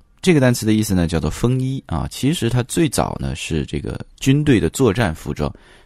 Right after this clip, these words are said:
Trench 这个词表示的意思就是战壕，所以在战壕当中穿的衣服。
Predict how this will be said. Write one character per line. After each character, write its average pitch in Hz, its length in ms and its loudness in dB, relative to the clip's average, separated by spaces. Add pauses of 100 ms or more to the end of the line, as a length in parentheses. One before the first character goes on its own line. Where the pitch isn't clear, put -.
Trench 180 420 0
这 107 120 2
个 87 80 0
词 - 200 -6
表 67 180 -2
示 - 140 -4
的 104 60 0
意 98 100 2
思 92 140 -4
就 87 100 -4
是 92 120 -2
战 123 280 -2
壕， 85 400 -4
所 113 160 0
以 117 60 2
在 113 160 2
战 156 340 2
壕 104 220 2
当 107 160 2
中 92 120 0
穿 85 200 -4
的 85 80 -2
衣 80 140 -4
服。 - 200 -12